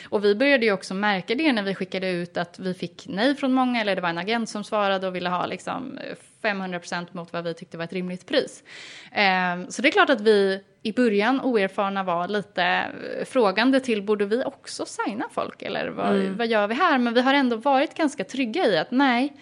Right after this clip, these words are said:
Speaker 1: det om något är en risk. Eh, att signa upp sig på influencers som kan förändras, eller branschen förändras, eller
Speaker 2: Mm.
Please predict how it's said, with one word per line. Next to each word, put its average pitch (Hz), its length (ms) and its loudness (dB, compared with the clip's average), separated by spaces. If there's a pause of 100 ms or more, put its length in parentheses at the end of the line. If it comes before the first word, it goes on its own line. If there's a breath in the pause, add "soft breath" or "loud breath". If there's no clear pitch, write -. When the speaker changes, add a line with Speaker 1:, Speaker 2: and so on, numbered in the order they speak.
(400 loud breath)
Speaker 1:
det 233 600 2
om 202 160 -2
något 220 400 0
är - 140 0
en - 140 -6
risk. - 560 -12
Eh, 196 360 0
att 208 120 -6
signa 226 360 -2
upp 294 160 -4
sig 214 180 -2
på 190 420 -2
influencers 202 540 -4
som 180 220 -6
kan 175 340 -4 (1300 loud breath)
förändras, 247 800 0 (280 loud breath)
eller 208 580 2
branschen 214 440 2
förändras, - 540 -8
eller 202 260 0
Speaker 2:
Mm. 190 140 -2